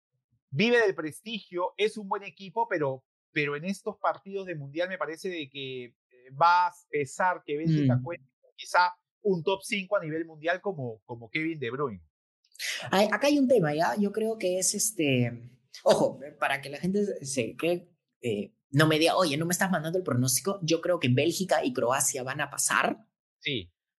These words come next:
Speaker 2: Pero creo que, y luego voy a poner a qué equipo va a hacer un montón de ruido en este, en este grupo, pero creo que Croacia es más que la suma de sus partes, digamos,
Speaker 1: Ya,
Speaker 2: el, el todo es
Speaker 1: claro.
Speaker 2: más que la suma de sus partes y creo que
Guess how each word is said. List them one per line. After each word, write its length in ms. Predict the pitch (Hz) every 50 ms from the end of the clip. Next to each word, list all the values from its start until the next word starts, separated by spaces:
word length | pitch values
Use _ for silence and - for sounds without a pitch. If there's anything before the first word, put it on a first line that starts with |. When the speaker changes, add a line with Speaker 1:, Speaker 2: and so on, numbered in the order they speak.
| _ _ _ _ _ _
Speaker 2:
Pero 280 | - 170 160 151 147 135
creo 300 | - 185 185 196 202 202
que, 140 | 196 190 165 -
y 120 | 170 151
luego 240 | 147 165 170 175 175
voy 180 | 175 180 180
a 80 | 175 170
poner 300 | - 156 143 143 151 165
a 260 | 156 127 139 135 - -
qué 200 | - - 147 151
equipo 320 | 151 147 - 170 143 156 147
va 80 | 147 151
a 20 |
hacer 160 | 151 - 170
un 80 | 170 160
montón 340 | 147 135 135 127 156 160 160
de 80 | 156
ruido 340 | 147 123 151 160 160 147 139
en 120 | 139 139 143
este, 520 | 143 139 - - 151 131 117 - - -
en 100 | - 127
este 200 | 131 127 - -
grupo, 460 | 131 135 135 131 123 127 160 202 - - - - - - - - - _
pero 260 | - 170 160 160 156 -
creo 260 | 220 220 226 247 254
que 140 | 247 240 -
Croacia 880 | - 175 160 156 170 190 196 185 - - - 208 202 202 208 202 - _ -
es 340 | 175 165 160 160 165 160 180
más 240 | 175 175 180 -
que 80 | - 202
la 100 | 180 143
suma 220 | 135 - 165 151 151
de 60 | 156
sus 160 | - 139 127 -
partes, 720 | - 156 127 127 127 - 107 - - - - - - _ _ _ _ _ _ -
digamos, 420 | 175 135 120 107 110 107 107 104 -
Speaker 1:
Ya, 80 | 147 139
Speaker 2:
el, 80 | 120
el 140 | 135 139 139
todo 140 | - 202 208
es 20 | 202 202
Speaker 1:
claro. 140 | 208 185 185
Speaker 2:
más 140 | 185 180 -
que 100 | - 202
la 100 | 175 151
suma 180 | - 175 175
de 60 | 175
sus 180 | 170 - 160 -
partes 360 | - 170 156 165 - 180 170
y 60 | 156
creo 240 | - - 160 180 190 185
que 180 | 180 156 -